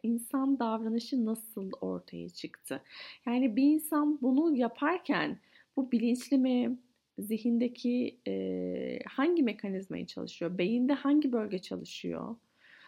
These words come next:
Bilinçli değilse neden ve nasıl oluyor? Bilinçliyse nasıl bir, bu insan buna karar verebiliyor? Düşünce dediğimiz şeyin de bir davranış çıktısı olduğunu söylüyoruz çünkü. E, bu yüzden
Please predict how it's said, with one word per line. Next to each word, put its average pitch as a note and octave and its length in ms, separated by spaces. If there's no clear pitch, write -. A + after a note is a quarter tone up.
Bilinçli B3+ 460
değilse E4 560
neden B3+ 520
ve G#3+ 400
nasıl B3 400
oluyor? F3+ 540
Bilinçliyse C#4 880
nasıl B3 460
bir, G#3 240
bu G3+ 160
insan F#3+ 360
buna F#3 200
karar F#3 400
verebiliyor? F3 640
Düşünce C4+ 680
dediğimiz G3+ 400
şeyin F#3 320
de F3+ 100
bir F#3+ 180
davranış G3+ 560
çıktısı - 640
olduğunu F3 680
söylüyoruz F#3+ 680
çünkü. C4 460
E, G#3 260
bu C4+ 60
yüzden B3+ 420